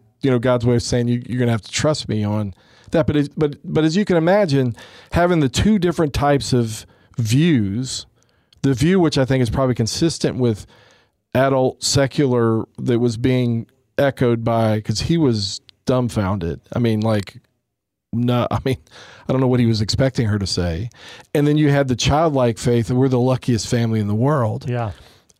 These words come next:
Speaker 1: And in the same room, but you can see how they kind of butt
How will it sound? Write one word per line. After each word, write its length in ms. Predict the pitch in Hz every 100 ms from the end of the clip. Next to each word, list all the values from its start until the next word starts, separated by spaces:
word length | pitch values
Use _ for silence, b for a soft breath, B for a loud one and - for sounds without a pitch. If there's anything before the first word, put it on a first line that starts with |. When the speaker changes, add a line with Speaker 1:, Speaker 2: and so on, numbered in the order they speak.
| -
Speaker 1:
And 320 | 139 139 139
in 160 | 156 139
the 80 |
same 360 | 123 147 135 123
room, 600 | 127 160 143 123 123 120
but 260 | 151 139 -
you 80 | 156
can 180 | 139 120
see 720 | - 196 226 196 143 131 127 - _ _
how 220 | 110 127 135
they 200 | 131 120
kind 260 | 120 139
of 160 | 127 104
butt 280 | 135 135